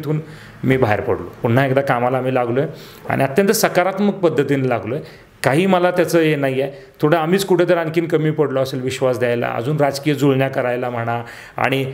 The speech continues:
राजकीय दबाव टाकायला म्हणा आणि बऱ्याच गोष्टी आहेत त्याच्यामध्ये, अर्थकारणाच्या गोष्टी असतील, अनेक गोष्टी. मी थोडंसं, थोडं थोडं आम्ही कमी पडलो, त्यामुळे ह्या गोष्टी आम्हाला सामोरं जावं लागलं. पण पराभवाला न खचता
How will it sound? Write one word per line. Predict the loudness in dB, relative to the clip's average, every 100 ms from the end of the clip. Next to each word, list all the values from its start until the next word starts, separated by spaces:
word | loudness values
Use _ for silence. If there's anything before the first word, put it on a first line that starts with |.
| -4
राजकीय | -4 -2 0
दबाव | 2 2 2
टाकायला | 0 -2 -2 -2 -4
म्हणा | -4 -4 -6 -10 -20 -20 -8
आणि | -2 2
बऱ्याच | 2 2 2
गोष्टी | 0 2 0
आहेत | 0
त्याच्यामध्ये, | -2 0 0 0 -2 -4 -10 -10 -2
अर्थकारणाच्या | -2 0 0 0 0 0 -2 0 0
गोष्टी | 0 0 -2
असतील, | -2 -8 -8
अनेक | -6 -4 0
गोष्टी. | 0 2 2
मी | 2
थोडंसं, | 2 2 0 2
थोडं | 2 4
थोडं | 2 2
आम्ही | 0
कमी | 2 2
पडलो, | 2 0 0 -4 -6 -20 -2
त्यामुळे | 0 2 2
ह्या | 2
गोष्टी | 2 0 0
आम्हाला | 0 0 -2 -4
सामोरं | -4 -2 0 0
जावं | -2
लागलं. | -4 -8 -10 0
पण | 0
पराभवाला | 2 2 2 2 2 2
न | 2 2
खचता | -2 0